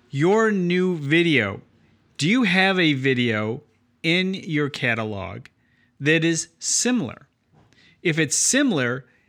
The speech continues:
there's a good chance that it will be suggested when people continue to watch that other video. YouTube very well may suggest that video to that viewer as a next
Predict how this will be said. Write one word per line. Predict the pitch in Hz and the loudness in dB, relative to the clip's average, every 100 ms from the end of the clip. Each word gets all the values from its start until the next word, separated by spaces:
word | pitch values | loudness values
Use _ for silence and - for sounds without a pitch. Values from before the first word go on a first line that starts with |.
| _ - | _ -2
there's | 175 170 | 0 0
a | 165 | -2
good | 160 254 247 | -2 -2 0
chance | 196 - - 254 202 113 117 - | 0 0 2 2 2 0 -4 -6
that | - 185 | -2 -2
it | 180 | 0
will | 175 | 0
be | 165 175 | 0 -2
suggested | 160 160 135 127 143 220 254 - 123 110 107 - _ _ _ _ _ - | -2 -2 -4 0 0 2 0 -4 -2 -2 -2 -8 _ _ _ _ _ -4
when | 160 160 160 156 _ - | 0 0 0 -6 _ -4
people | 170 143 156 | -2 -2 -2
continue | 170 156 156 135 135 | -2 -2 -2 0 0
to | 127 | -2
watch | 131 127 - | -2 -2 0
that | 131 127 | -2 -2
other | 127 120 | -2 -2
video. | 123 202 170 147 143 - - - | 0 2 4 2 0 -10 -20 -14
YouTube | 139 202 262 196 160 | -4 -2 0 -2 -2
very | 131 151 202 | 2 2 4
well | 147 123 107 107 - _ | 2 -2 -2 -6 -12 _
may | 123 143 | -2 -2
suggest | - 139 117 143 143 - | -2 -4 0 0 0 0
that | 147 - | -2 -2
video | 123 117 117 110 110 113 - - | -4 -2 0 -2 -4 -8 -12 -4
to | 180 160 | 0 2
that | 156 131 | 0 0
viewer | 127 127 135 - | -2 0 -2 -2
as | 131 156 156 - | 0 0 0 0
a | 190 175 | 0 0
next | 147 131 - - | 0 0 -2 -6